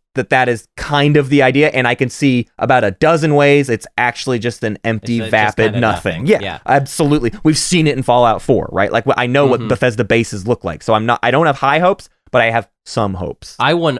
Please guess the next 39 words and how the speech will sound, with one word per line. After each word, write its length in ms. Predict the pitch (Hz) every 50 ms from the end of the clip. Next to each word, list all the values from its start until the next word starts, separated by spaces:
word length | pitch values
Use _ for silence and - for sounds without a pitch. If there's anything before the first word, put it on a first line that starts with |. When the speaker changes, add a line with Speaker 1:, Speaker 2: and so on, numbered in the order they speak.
| - -
Speaker 2:
on 180 | 117 123 123 113
this 160 | 135 147 -
point, 300 | - _ 170 175 165 -
Matt, 280 | 156 160 170 - - -
I 140 | - 117 120 117
one 180 | 110 113 104
hundred 360 | - - 123 131 131 135 -
percent 340 | - 110 - - 110 104 -
agree 240 | 98 87 - 95 90
with 160 | 82 82 - -
you. 140 | - - 107
Speaker 1:
Yeah. 180 | 101 90 73 - -
Speaker 2:
In 160 | 135 143 143
that 120 | 139 127
I 100 | 123 123
thought 280 | - - 120 117 - 101
that 180 | 123 139 131
was 140 | 147 139 123
the 100 | - 127
most 220 | 123 120 113 - -
interesting 720 | 120 123 120 - 131 120 - - - 120 117 113 107 101 - _ _ _
potential. 640 | - 127 - - 123 123 143 139 - 175 190 196
Speaker 1:
Yeah. 180 | - 85 151 - - _ _ _ _ _
Speaker 2:
But, 360 | 117 101 147 143 135 131 - - _ -
uh, 80 | 110 - _
yeah, 260 | 123 131 131 101 - - _
you're 180 | 113 127 147 147
right. 260 | 170 180 160 113 - _
Wi-, 240 | - 131 151 135 - _ _ _ -
in, 320 | 156 160 165 156 135 117 - _ _ _ _ _ -
in 220 | 160 165 156 147
no 240 | 156 170 196 226 240
way 520 | 202 170 165 160 127 110 101 90 90 104 - _ _ _ _ _ _ _ 107
did 320 | 101 139 143 139 131 135 - 135
anyone 520 | 147 156 170 180 175 170 170 156 139 120
break 460 | 98 - 110 120 127 135 135 - -
down, 520 | - 127 123 117 113 110 110 107 104 104 101
Speaker 1:
Yep. 180 | - 80 - - -
Speaker 2:
like, 240 | 131 127 117 -